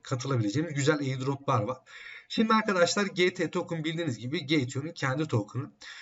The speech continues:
Burada arkadaşlar alım ve satım ekranını açtığımız zaman, e, gördüğünüz gibi üst sekmede grafiğini, sağda, e, işlem yapılacak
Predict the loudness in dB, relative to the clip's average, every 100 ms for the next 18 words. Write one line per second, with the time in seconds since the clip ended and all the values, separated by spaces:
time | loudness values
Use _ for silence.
0 | -20 _ 4 6 8 4 2 2 2 0
1 | -4 -8 _ _ 0 2 4 2 2 2
2 | 4 2 2 2 4 2 2 -2 -2 0
3 | 0 -2 -10 -14 -20 -20 _ -4 2 4
4 | 6 4 2 2 0 2 0 2 0 2
5 | 2 4 2 0 2 2 2 0 0 -2
6 | 0 4 6 6 4 0 -6 -20 _ -4
7 | -2 -4 -6 -10 -6 -2 4 4 4 -2
8 | -2 -2 0 2 0